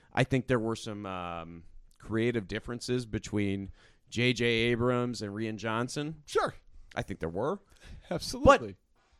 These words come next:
Speaker 1: it kinda makes sense, really, when you get down to it. And then the fact that she, she had a bond with Luke, she had a bond with Leia,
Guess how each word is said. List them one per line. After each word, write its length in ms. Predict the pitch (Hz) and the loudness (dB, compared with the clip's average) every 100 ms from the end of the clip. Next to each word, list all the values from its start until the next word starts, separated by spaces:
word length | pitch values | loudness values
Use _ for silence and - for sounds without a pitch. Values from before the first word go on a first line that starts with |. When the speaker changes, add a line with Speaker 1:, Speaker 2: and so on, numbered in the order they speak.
| _ | _
Speaker 1:
it 160 | - - | 0 2
kinda 420 | 220 339 427 330 | 2 4 4 4
makes 300 | 240 240 - | 4 4 2
sense, 520 | - 143 - - - _ _ | 0 0 0 -8 -20 _ _
really, 300 | 139 175 202 | 2 6 6
when 160 | 160 170 | 6 0
you 80 | 160 | 0
get 280 | 147 220 - | 4 4 6
down 320 | 156 147 139 | 4 6 4
to 180 | 143 110 | 4 4
it. 140 | - - _ - | 0 -8 _ -4
And 140 | - 226 | 2 4
then 140 | 240 | 4
the 60 | 226 | 6
fact 300 | 226 240 247 | 8 8 8
that 100 | 233 | 4
she, 340 | - 214 190 - _ _ _ _ _ | 4 -2 -4 -10 _ _ _ _ _
she 180 | - - | -6 -2
had 320 | 123 120 143 156 | -2 4 8 10
a 40 | |
bond 320 | 139 147 147 139 | 12 10 10 6
with 160 | 143 | 2
Luke, 360 | 113 104 104 - _ _ _ | 4 2 2 -8 _ _ _
she 260 | - 113 104 | -6 -2 -2
had 380 | 85 95 123 147 | -2 4 8 8
a 60 | |
bond 380 | 131 131 131 127 | 8 6 6 4
with 140 | 120 98 | 0 -4
Leia, 360 | 98 90 90 | -6 -6 -8